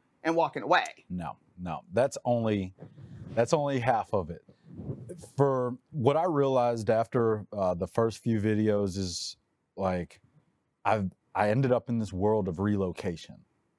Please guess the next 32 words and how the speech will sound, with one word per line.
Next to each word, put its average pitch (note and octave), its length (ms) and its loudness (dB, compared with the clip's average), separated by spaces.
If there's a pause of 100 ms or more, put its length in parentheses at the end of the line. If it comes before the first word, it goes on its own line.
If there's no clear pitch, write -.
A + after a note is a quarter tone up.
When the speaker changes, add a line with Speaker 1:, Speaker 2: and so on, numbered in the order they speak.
(280)
Speaker 2:
And A2 100 2
then B2 120 2
I A2 100 0
had A#2+ 200 2
this A2+ 160 0
higher G#2+ 340 2
aspiration G#2 840 0 (320)
to - 80 -6
want A#2+ 220 0
to A#2+ 100 0
give G#2 640 0 (420)
a A#2 140 -2
full C3+ 500 0
relocation A2+ 640 0
experience, G#2 540 -6
which G#2+ 200 -2
means G#2+ 280 2
I G2+ 100 4
had G#2+ 260 0
to A#2+ 100 -2
match B2+ 500 0 (240)
companies G#2 520 -2
like G2 200 0 (340)
Coldwell G2+ 400 0
Bankers G#2 580 -2 (340)
and G2+ 580 0
Keller G2+ 240 0
Williams, A#2 460 0
who G#2+ 440 0
have G#2 320 0
an A#2 140 0 (160)
actual, G2 720 0